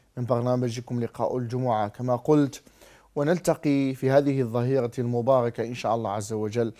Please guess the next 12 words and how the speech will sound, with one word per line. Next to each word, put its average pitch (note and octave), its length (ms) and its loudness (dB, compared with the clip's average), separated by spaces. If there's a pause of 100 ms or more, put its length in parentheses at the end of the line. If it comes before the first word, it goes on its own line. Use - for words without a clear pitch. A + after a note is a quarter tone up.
(340)
لنتدارس C#3 840 4
موضوعا B2+ 540 0
له C#3 260 -2
من C3+ 180 -4
الأهمية B2+ 640 -2
بمكان. G2+ 560 -8 (880)
فبمطلع D3+ 960 2 (340)
شهر C3 540 0
ديسمبر B2 680 0
من B2 180 -4
كل B2 580 0
سنة B2 580 -2